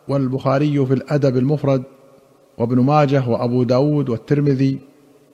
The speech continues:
وابن حبان والحاكم والبغوي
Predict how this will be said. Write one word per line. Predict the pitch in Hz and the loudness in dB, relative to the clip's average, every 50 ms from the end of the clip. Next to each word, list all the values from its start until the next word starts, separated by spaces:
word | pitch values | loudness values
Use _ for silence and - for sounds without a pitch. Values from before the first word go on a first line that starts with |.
| _ _ - | _ _ -2
وابن | 117 139 135 135 127 - | 0 0 2 2 -2 -2
حبان | - - 120 117 123 151 156 147 143 139 135 - - | -2 -6 -6 -2 0 0 2 2 2 0 -2 -4 -4
والحاكم | 123 117 110 - 135 143 143 135 131 - 135 131 131 - - - - - - _ _ | -6 -6 -6 -4 -2 0 0 0 0 0 -2 -2 -2 -6 -10 -18 -20 -20 -20 _ _
والبغوي | - 117 120 120 131 135 123 131 131 135 139 135 | -2 -2 0 2 0 0 2 2 2 2 2 0